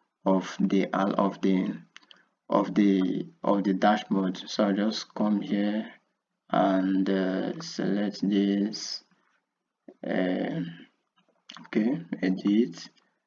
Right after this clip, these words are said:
I want to copy the dashboard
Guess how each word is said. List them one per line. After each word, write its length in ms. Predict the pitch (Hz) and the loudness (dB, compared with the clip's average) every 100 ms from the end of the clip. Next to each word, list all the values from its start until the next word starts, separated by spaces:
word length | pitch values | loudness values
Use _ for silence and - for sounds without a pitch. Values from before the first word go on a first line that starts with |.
| _ _ | _ _
I 220 | - - | -2 2
want 360 | 104 107 131 139 | 4 6 4 4
to 200 | 113 101 - | -2 -4 -4
copy 680 | 113 107 - 120 110 113 - - - | -4 -4 4 6 6 4 -2 -16 -6
the 560 | 95 98 95 92 73 - _ _ _ _ _ | 0 2 2 0 -6 -10 _ _ _ _ _
dashboard 600 | - 107 110 - 107 98 | 2 2 2 0 0 0